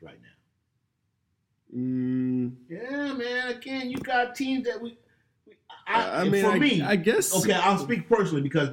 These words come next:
Speaker 1: I had Minnesota in the playoffs. I had Houston in the playoffs. I had the Lakers. Again, which, it's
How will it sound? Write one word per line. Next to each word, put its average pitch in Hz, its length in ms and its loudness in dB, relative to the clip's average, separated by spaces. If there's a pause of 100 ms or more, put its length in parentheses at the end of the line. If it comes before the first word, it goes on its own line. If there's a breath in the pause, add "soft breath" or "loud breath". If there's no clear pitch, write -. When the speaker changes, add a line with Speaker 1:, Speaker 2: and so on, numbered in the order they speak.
Speaker 1:
I 196 140 2
had 180 200 2
Minnesota 214 540 2
in 214 80 -2
the 202 60 0
playoffs. 175 560 0 (240 soft breath)
I 156 120 2
had 135 140 2
Houston 190 420 0
in 175 120 0
the - 20 -10
playoffs. 151 480 2 (240 loud breath)
I 147 100 4
had 143 100 2
the 135 60 2
Lakers. 180 400 0
Again, 208 300 -4
which, 262 260 -6
it's 262 160 -6